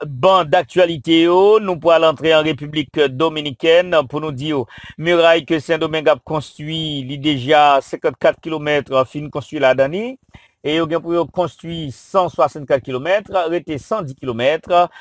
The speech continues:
en construction. Euh, dans neuf mois, muraille a fin construit net, tout cent soixante-quatre kilomètres, euh, Abinader a construit, oh, dans neuf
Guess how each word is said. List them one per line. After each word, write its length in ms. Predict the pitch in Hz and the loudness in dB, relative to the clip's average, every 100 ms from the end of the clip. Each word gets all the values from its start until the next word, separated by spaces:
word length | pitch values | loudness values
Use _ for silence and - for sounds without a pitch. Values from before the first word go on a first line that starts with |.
| - _ | -20 _
en 200 | 180 208 | 2 2
construction. 920 | - 202 190 - 156 - 127 110 95 87 _ _ _ _ 135 | 2 -2 -2 -6 -10 -8 -6 -4 -6 -12 _ _ _ _ 2
Euh, 380 | 160 160 156 156 | 6 6 6 4
dans 220 | 175 175 | 2 0
neuf 400 | 160 208 220 - | 0 0 0 -4
mois, 420 | 151 143 175 226 | 0 4 4 2
muraille 420 | 170 160 147 139 135 | -4 -2 0 0 -2
a 120 | 139 123 | -4 -6
fin 220 | - 185 | -8 -10
construit 420 | 160 139 - 107 | -6 -8 -8 -14
net, 300 | 107 143 220 _ | -2 0 0 _
tout 80 | 165 - | -20 -12
cent 120 | 165 | -6
soixante-quatre 880 | 135 127 127 - 143 110 - 120 107 - _ - | -4 -4 -6 2 2 2 0 0 0 -8 _ -4
kilomètres, 560 | 170 151 151 120 - | -2 2 2 2 0
euh, 160 | 143 143 | 4 4
Abinader 440 | 147 143 143 135 | 4 2 -2 2
a 160 | 139 135 | 2 2
construit, 480 | 113 135 - 113 123 | -2 -8 -8 -10 -4
oh, 260 | 170 208 | 0 0
dans 160 | 185 147 | 0 -2
neuf 220 | 139 147 | -2 -4